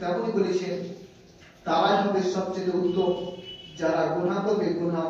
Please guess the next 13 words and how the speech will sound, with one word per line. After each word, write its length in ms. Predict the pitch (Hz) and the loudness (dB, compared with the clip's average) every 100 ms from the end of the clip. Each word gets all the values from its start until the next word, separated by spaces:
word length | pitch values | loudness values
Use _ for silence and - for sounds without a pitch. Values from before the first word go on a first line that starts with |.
| 165 | -2
করার 240 | 165 151 156 | 0 0 2
পরেও 320 | 170 170 - - - - - - | 2 4 4 2 -2 -8 -14 -16
ক্ষমা 260 | - 156 151 151 | -8 -2 -2 0
চাইবে। 280 | 135 131 - - - - - - - - - - - - - - - - - - | -2 -2 -4 -8 -12 -16 -20 -20 -20 -20 -20 -20 -20 -20 -20 -20 -20 -20 -10 0
আমরা 240 | - 254 254 | 6 10 12
অবগত 320 | 233 262 262 269 240 | 12 8 6 10 10
আছি 180 | 254 - - | 8 2 0
যে 100 | 233 226 226 - - - - - - - - - - - - - - - - - - - - - | 2 4 2 0 -8 -14 -16 -20 -20 -20 -20 -20 -20 -20 -20 -20 -20 -20 -20 -20 -20 -20 -20 -6
আজকে 420 | 175 185 196 226 208 - - - - - - | 2 2 4 6 8 8 6 0 -4 -10 -8
আমাদের 460 | 180 180 196 196 190 - - - - - - - - - - | 0 2 2 4 2 2 -2 -8 -14 -20 -20 -20 -20 -8 0
আরেকটি 420 | 180 180 185 190 175 165 - 170 | 2 2 -2 -4 -4 -4 -6 -4
মাস, 300 | 170 165 - - 165 - - - - - - - - - - - - - - - - - - - - | 0 0 0 -4 -8 -14 -16 -18 -20 -20 -20 -20 -20 -20 -20 -20 -20 -20 -20 -20 -20 -20 -20 -20 -10
আরবি 420 | 151 175 185 190 | 2 6 6 4